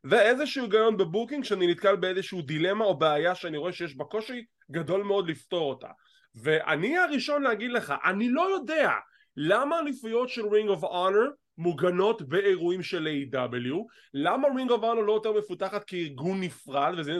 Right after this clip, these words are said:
אני פשוט נראה כמו פרוקסי של A W, למה המתאבקים של A W מחזיקים באליפיות של Ring of Honor ואין לך הפרדה מפ-, מסודרת? הייתה לך הפרדה ל-Collision ו-Dynamite, אין לך הפרדה ל-Ring, ל-Ring of Honor ול-, A W?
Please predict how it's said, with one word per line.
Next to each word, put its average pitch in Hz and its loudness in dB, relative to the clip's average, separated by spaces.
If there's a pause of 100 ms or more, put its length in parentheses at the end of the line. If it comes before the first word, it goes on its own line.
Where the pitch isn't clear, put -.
(100)
אני 160 -6 (120)
פשוט 190 -8
נראה 202 0
כמו 180 -10
פרוקסי 185 0 (240)
של 156 -4
A 131 -2
W, 120 -4 (440)
למה 233 2
המתאבקים 330 -2
של 285 -4
A 320 -2
W 349 4
מחזיקים 226 0
באליפיות 247 -6
של 247 -6
Ring 247 -6
of 240 0
Honor 269 2
ואין 226 0
לך 233 -6
הפרדה 220 -4
מפ-, 214 -6
מסודרת? 196 -2 (240)
הייתה 165 2
לך 320 0
הפרדה 233 2
ל-Collision 247 -2
ו-Dynamite, 247 0
אין 226 2
לך 262 -2
הפרדה 220 2
ל-Ring, 202 2
ל-Ring 190 0
of 156 -4
Honor 190 0
ול-, 156 -4
A 156 -2
W? 311 0